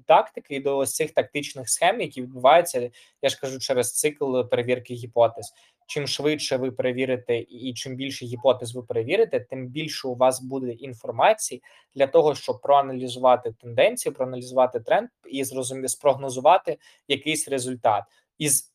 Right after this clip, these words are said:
отриманих результатів обрати той, який вам є найбільш цікавим, і далі у відсотках, е, приділяти час на найбільш вдалі тенденції, як на основну категорію своєї тактичної діяльності на ринку,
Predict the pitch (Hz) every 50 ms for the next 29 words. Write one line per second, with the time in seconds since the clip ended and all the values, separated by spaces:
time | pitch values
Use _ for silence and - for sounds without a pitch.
0 | _ - 151 143 - 156 160 156 143 139 135 120 - - 135 123 131 135 - 147
1 | 135 127 - 127 127 131 127 135 131 127 - 131 110 - 139 135 127 113 - 131
2 | 127 123 123 123 127 127 123 120 131 131 127 123 123 123 127 127 120 - - -
3 | - - - - 165 208 254 269 240 202 - _ _ _ _ _ _ - 214 240
4 | 262 262 247 233 214 190 170 160 156 147 143 139 135 131 131 127 123 131 143 165
5 | 190 185 160 147 143 139 135 127 123 123 117 80 107 135 131 123 127 127 117 -
6 | 147 160 170 - - - 139 123 - - - 131 120 117 120 113 113 - 123 120
7 | 127 123 127 135 135 - 120 107 - - 117 127 151 - - - - _ _ _
8 | _ _ - 127 123 127 127 123 120 123 120 120 123 120 120 120 123 123 127 123
9 | 123 123 120 113 - - 123 120 120 117 117 113 - - - 120 107 - - 117
10 | 113 110 - - 139 139 170 220 247 247 226 - _ 180 170 175 165 156 175 180
11 | 165 165 151 - - 151 139 139 151 - - - 147 139 - - 139 131 127 127
12 | 123 127 123 127 123 123 120 117 - - 127 120 120 117 113 117 117 113 - 120
13 | 117